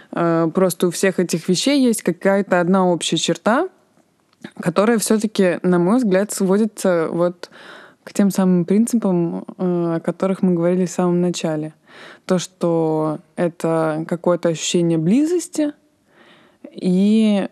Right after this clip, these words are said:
э, вот этого доверия и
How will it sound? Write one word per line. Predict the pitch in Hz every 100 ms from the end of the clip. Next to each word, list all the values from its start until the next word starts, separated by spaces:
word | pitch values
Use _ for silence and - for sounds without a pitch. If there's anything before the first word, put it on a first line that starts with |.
| _
э, | - 170 170 170 175
вот | 165 170
этого | 180 185 175 175 165 160 - -
доверия | 160 175 165 180 233 254 226 208 196 - _
и | 190 180 175 175 170 165 165